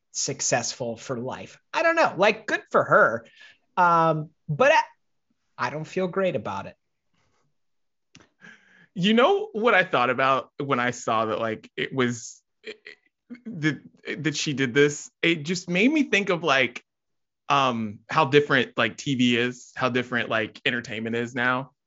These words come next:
Speaker 2: but it's still kind of the same. 'Cause she got sh-, famous and signed a rap deal and all this stuff, and has basically been,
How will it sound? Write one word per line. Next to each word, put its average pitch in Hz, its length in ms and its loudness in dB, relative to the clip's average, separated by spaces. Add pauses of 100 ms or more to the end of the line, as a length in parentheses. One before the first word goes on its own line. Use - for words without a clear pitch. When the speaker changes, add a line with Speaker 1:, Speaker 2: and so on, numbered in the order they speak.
Speaker 2:
but 143 120 4
it's 135 160 0
still 139 300 6
kind 131 200 2
of 117 60 -2
the 113 60 -8
same. 117 420 -2 (180)
'Cause 135 80 0
she 277 180 4
got 240 280 6 (260)
sh-, - 160 -6 (140)
famous 151 560 2 (120)
and 135 240 0
signed 165 280 4
a - 20 4
rap 143 320 2
deal 139 260 4
and 127 80 0
all 131 160 -2
this 123 140 -10
stuff, 127 280 0
and 127 100 -4
has 120 80 -8
basically 147 360 -2
been, 127 420 0